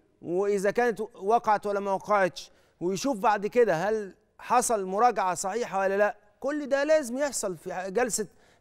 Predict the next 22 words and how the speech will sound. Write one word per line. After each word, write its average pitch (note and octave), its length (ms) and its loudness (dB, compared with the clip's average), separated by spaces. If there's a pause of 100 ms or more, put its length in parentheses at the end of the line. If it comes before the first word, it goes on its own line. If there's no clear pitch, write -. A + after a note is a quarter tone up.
جلسة G#3 360 2
الفصل G3 440 -2
في C#3+ 60 -14
الطلاق F3+ 580 0 (220)
وجس-، G3 520 -2
وجلسة G3+ 480 0
النظر G3 360 0
في - 100 -14
الطلاق. D#3+ 520 -2 (280)
غير B3+ 240 6
كده D4+ 420 -2 (240)
يبقى F3 200 -6
احنا G3 220 -8
بنتلاعب F3 640 -2
بمسألة D#3+ 380 -6
الطلاق. B2+ 440 -6
يبقى B2+ 200 -8
حضرتك D3+ 500 0
لازم G3 540 4
زوج F#3+ 200 -2
حضرتك F#3+ 560 -4
يسأل، B3 520 2